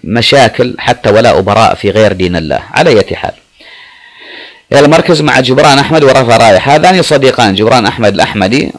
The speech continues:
آه، زميل لي من الابتدائي، وهو نصراوي، وأنا كنت أنا اتحادي، وبيننا حوارات.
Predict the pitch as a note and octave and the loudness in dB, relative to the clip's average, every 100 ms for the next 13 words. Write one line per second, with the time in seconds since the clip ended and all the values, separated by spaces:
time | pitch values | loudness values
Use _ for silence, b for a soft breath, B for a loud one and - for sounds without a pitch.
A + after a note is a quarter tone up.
0 | - - - G1+ G1+ G1+ - - F#2+ B2 | -16 -16 -14 -14 -12 -12 -12 -8 -2 0
1 | C3+ G2+ A#2+ G#2 F#2 E2 C2 A#1+ - - | 2 0 0 0 -2 -2 -6 -8 -8 -4
2 | G#2+ B2 B1+ E2+ - _ _ - - F2 | 0 2 0 -4 -10 _ _ -14 -4 0
3 | G2 G2 F#2 G2 A#2+ A#2 A2 G#2 - B2+ | 2 4 2 2 2 2 2 0 0 2
4 | A#2 F2 C2+ - F#2+ F#2+ C3 B2+ F2+ B2 | 2 2 -4 -6 -6 -4 -4 -2 0 -2
5 | - - G2 F2 G1+ - F2+ G2+ A2 G#2+ | -2 -2 -2 -2 -6 -12 -4 -2 0 0
6 | G2+ D#2 - - - G2+ G2 G2+ F2 - | -2 -4 -10 -18 -6 0 2 2 2 -2